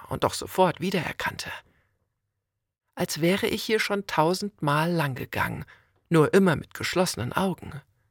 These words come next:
In dieser Gasse gab es schräge Läden, jeder ein kleines Kapitel meiner inneren Baustellen. Rechts das Café Zweifel,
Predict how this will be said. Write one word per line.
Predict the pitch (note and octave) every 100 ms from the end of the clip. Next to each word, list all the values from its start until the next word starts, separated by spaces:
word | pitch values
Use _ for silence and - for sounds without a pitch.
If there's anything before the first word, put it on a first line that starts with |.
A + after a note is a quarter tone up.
| _ _ _ _ _ _ _ _ _ _ _ _ _ _ _
In | - G3
dieser | A3 B3 C4+
Gasse | E3 D#3 - G3+
gab | G3+ G3+
es | - -
schräge | - - D3 D3 E3
Läden, | E3 D#3 C3 - D3 - _ _ _ _
jeder | - D3+ F3 C3+ -
ein | A2+ -
kleines | - D3+ E3+ G3+ A3+ -
Kapitel | A3 F3+ - D#3 F#3 F#3+
meiner | F#3+ F#3+ F#3+ -
inneren | D#3+ D3 D#3+ E3
Baustellen. | D#3+ C3+ - - - - C3+ - _ _ _ _ _ _ _ _ _ -
Rechts | E3 - - -
das | - - -
Café | - - G#2+
Zweifel, | - - D3 E3+ - -